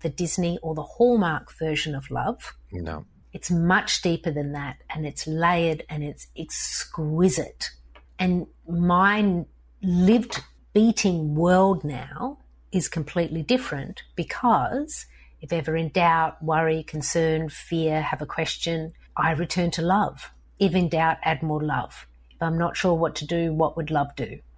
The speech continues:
Speaker 1: If I feel like I, I wanna tr-, try really hard to fix someone, I say, "No, no fixing. Your only job is to love them." At the end of it, every answer can come back to love.
Speaker 2: Love that. What does the word empowerment mean to you?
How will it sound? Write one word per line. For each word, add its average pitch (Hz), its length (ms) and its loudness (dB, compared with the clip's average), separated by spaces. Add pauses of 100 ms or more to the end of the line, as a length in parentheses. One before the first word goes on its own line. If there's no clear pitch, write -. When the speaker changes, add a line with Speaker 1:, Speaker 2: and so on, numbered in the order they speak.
(160)
Speaker 1:
If 165 180 -2
I 147 120 0
feel 170 320 2
like 156 180 4
I, 156 180 4 (140)
I 170 60 -2
wanna 156 300 -2
tr-, - 140 -16 (120)
try 156 220 0
really 202 520 6
hard 175 320 0
to 170 80 -4
fix - 340 -6
someone, 220 560 2
I 165 80 -4
say, 147 220 -4
"No, 151 340 -4
no 156 280 -2
fixing. - 560 -6 (320)
Your 156 180 0
only 165 220 2
job 156 220 2
is 143 140 -2
to - 80 -4
love 156 300 -2
them." - 300 -10 (200)
At 208 140 -2
the 202 140 6
end 220 100 4
of 220 80 4
it, - 240 -4
every 214 420 6
answer 190 360 2
can 170 160 -6
come 165 180 -4
back 151 240 -2
to 147 100 -6
love. - 320 -6 (360)
Speaker 2:
Love 92 300 -12
that. 87 220 -14 (380)
What 135 320 0
does - 220 -2
the 139 80 8
word 110 280 8
empowerment 92 720 4
mean 80 260 0
to - 140 -2
you? 82 140 -2